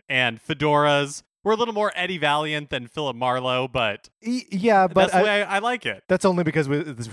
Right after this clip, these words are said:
Speaker 2: spend all of our lives hanging out with cartoon characters.
Speaker 1: Greg Smith.
Speaker 2: <laughs> Ugh. Oh, does everyone realize that, that Greg Smith is a cartoon character? <laughs> I,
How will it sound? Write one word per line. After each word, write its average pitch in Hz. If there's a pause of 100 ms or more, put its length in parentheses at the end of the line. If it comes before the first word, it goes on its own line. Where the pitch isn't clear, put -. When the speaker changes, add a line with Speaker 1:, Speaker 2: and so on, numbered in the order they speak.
Speaker 2:
spend 131
all 127
of 117
our 123
lives 117
hanging 120
out 117
with 110
cartoon 139
characters. 117 (1080)
Speaker 1:
Greg 139
Smith. 139
Speaker 2:
<laughs> -
Ugh. 190 (600)
Oh, 165
does 156
everyone 220
realize 180
that, 202
that 139
Greg 143
Smith 147
is 131
a 147
cartoon 143
character? 185
<laughs> -
I, 185